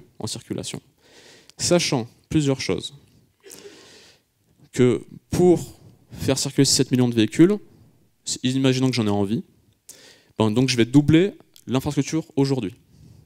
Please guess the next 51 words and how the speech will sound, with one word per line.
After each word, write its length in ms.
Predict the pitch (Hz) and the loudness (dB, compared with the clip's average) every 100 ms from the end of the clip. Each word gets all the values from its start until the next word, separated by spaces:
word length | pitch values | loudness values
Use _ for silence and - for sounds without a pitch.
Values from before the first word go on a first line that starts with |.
| _ _ | _ _
Donc 220 | 113 113 | -10 -8
je 80 | - | -6
double 240 | 107 143 139 | -4 -4 -2
mes 180 | 123 | -2
impacts 400 | 117 104 131 - - | -4 -6 -8 -10 -8
à 80 | 113 | -4
la 140 | 117 | -2
fabrication, 640 | 113 - 120 120 104 - 143 | -2 -6 -6 -4 -6 -8 -8
à 60 | 135 | -8
l'utilisation. 500 | 120 117 104 - 92 _ _ _ _ _ - _ - _ | -8 -6 -6 -6 -14 _ _ _ _ _ -20 _ -20 _
Je 120 | - - | -14 -6
fais 80 | |
deux 80 | 107 | -4
fois 120 | 113 | -2
plus 140 | 110 123 | -2 -4
de, 40 | |
de, 180 | 113 113 | -6 -12
de 140 | 113 117 | -8 -4
data, 200 | 107 - | -4 -4
de 80 | - | -8
data 220 | 110 104 | -4 -4
centers. 420 | 101 101 98 135 175 156 _ _ _ _ _ - | -4 -6 -2 -2 -4 -10 _ _ _ _ _ -2
Vu 60 | |
que 60 | 175 | 0
je 40 | |
fais 80 | 151 | 0
deux 120 | 135 | 0
fois 120 | 139 | -2
plus 140 | 135 131 | -2 -2
de 60 | |
data 140 | 107 113 | -2 -2
centers, 380 | 110 101 139 156 | -4 -6 -6 -6
je 100 | - | -6
fais 40 | |
deux 80 | 113 | -6
fois 140 | 110 | -6
plus 100 | 107 | -6
de 80 | 135 | -6
centrales, 400 | 123 107 117 110 - - | -6 -8 -6 -6 -6 -12
euh, 300 | 104 92 92 - | -10 -8 -10 -12
centrales 300 | - 117 113 | -12 -10 -4
d'énergie 480 | 107 104 98 123 156 | -2 -2 -4 -6 -10
pour 200 | - 127 | 0 0
les 100 | 113 | 2
alimenter. 380 | 127 127 120 - - - - - _ _ _ _ - - - _ - - _ _ | 0 -2 -4 -8 -10 -20 -20 -20 _ _ _ _ -20 -20 -20 _ -20 -20 _ _
Mon 140 | 131 | 0
calcul 320 | 139 143 - 170 | 2 2 2 2
n'intègre 320 | 139 123 110 | 2 2 2
pas 140 | - | 0
la 60 | 156 | -2
fabrication. 520 | 135 120 131 123 95 | 0 -2 -2 -6 -10